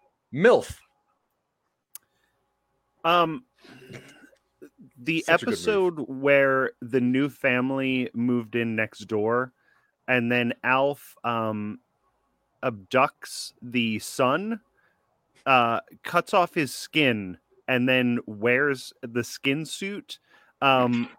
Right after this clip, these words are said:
Speaker 2: I thought was one of the most disturbing things I've ever seen. Um, just seeing that human child's face stretched out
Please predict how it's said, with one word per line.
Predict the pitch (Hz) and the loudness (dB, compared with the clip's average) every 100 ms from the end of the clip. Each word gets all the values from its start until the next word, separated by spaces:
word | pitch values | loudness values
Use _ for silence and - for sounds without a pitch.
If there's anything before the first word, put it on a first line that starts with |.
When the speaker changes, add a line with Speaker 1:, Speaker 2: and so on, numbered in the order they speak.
| _ _ _ | _ _ _
Speaker 2:
I | 147 151 | 2 2
thought | - 202 | 0 0
was | 220 147 | 0 -4
one | 120 123 147 220 | -6 0 0 0
of | 180 | -4
the | 170 | -6
most | 139 151 147 381 | -2 -2 -4 -8
disturbing | 131 - - - 123 131 143 147 135 | -10 -10 -14 -4 0 2 0 -2 -4
things | - 117 123 123 | -4 -2 -2 0
I've | 113 104 120 | 0 0 -4
ever | 107 113 | -4 -4
seen. | 110 - 107 117 139 151 _ _ _ 131 | -4 -8 -4 -4 -4 -8 _ _ _ 2
Um, | 127 120 113 - | 4 4 0 -8
just | 120 170 - - | -6 -6 -6 -10
seeing | 196 214 165 | -8 -6 -2
that | 139 131 - _ _ _ | 0 0 -4 _ _ _
human | - - 165 214 214 202 190 175 - - | -20 -8 -6 -4 -4 -4 -6 -10 -12 -14
child's | - 156 151 160 160 - - - | -2 4 4 4 2 2 2 0
face | 127 135 - - - | 0 -2 -4 -12 -12
stretched | - 131 143 - - | -8 2 2 2 0
out | 127 143 | 0 0